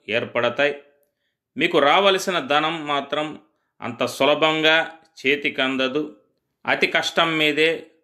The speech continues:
ధనాన్ని వసూలు చేసుకోగలుగుతారు. మీ కుటుంబంలో కలహ వాతావరణం లేకుండా మీకు మీరుగా చాలా వరకు సర్దుకుపోతారు.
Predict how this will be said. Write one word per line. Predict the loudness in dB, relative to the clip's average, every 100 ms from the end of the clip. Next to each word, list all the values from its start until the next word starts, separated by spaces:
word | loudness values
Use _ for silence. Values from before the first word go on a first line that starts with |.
| _
ధనాన్ని | -2 0 2 2 0
వసూలు | -2 -2 0 0 0 -2
చేసుకోగలుగుతారు. | -4 -6 -6 -4 0 0 0 0 2 2 0 -6 _ _ _ _ _ _ 2
మీ | 4 4
కుటుంబంలో | 0 -2 -2 0 0 0 0 0 -2 -10 _ _ _
కలహ | 0 0 2 2
వాతావరణం | 2 0 2 0 2 2 0 -2 -4
లేకుండా | 0 0 0 -4 -2 0 0 -2 -12 _ _ _
మీకు | 0 0 2 0
మీరుగా | 2 2 2 2 2 2 -4 _ _ _ 0
చాలా | 2 4 2
వరకు | 2 0 -2 -6
సర్దుకుపోతారు. | -8 -6 -6 -4 -6 -8 -4 -4 -2 0 0 0 -8